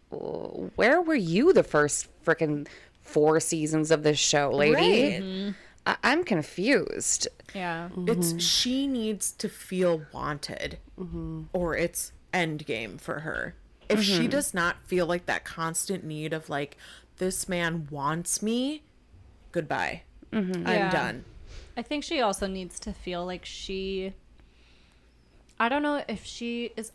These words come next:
Speaker 3: also, like, secretly comparing all of the men to Christopher to be like, you know, "Christopher really made me feel this way. He made me laugh
Speaker 1: Mm-hmm.
Speaker 3: this way." And, like, I don't know.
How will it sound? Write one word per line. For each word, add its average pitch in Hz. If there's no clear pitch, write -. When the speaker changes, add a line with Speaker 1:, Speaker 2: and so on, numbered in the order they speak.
Speaker 3:
also, 208
like, 196
secretly 208
comparing 285
all 311
of 277
the 294
men 285
to 285
Christopher 247
to 226
be 202
like, 196
you 214
know, 202
"Christopher 220
really 180
made 165
me 165
feel -
this 208
way. 196
He 185
made 185
me 185
laugh 185
Speaker 1:
Mm-hmm. 185
Speaker 3:
this 208
way." 190
And, 208
like, 190
I -
don't 175
know. 170